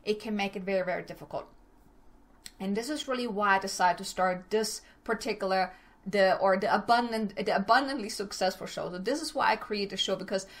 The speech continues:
I want to help amazing entrepreneurs just like you become abundantly successful.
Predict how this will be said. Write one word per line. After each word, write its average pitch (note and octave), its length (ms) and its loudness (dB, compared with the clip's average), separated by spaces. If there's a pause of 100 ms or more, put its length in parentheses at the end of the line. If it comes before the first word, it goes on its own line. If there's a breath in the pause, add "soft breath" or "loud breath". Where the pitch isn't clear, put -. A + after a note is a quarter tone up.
(140)
I A#3+ 200 6
want E4 240 -2
to D4 60 -4
help B3 320 4
amazing A3+ 640 -2
entrepreneurs G3+ 640 -2
just A3 320 -4
like G3+ 280 2
you F#3 100 -4
become A3 720 -4 (300 loud breath)
abundantly G3 800 -2
successful. F3 840 -4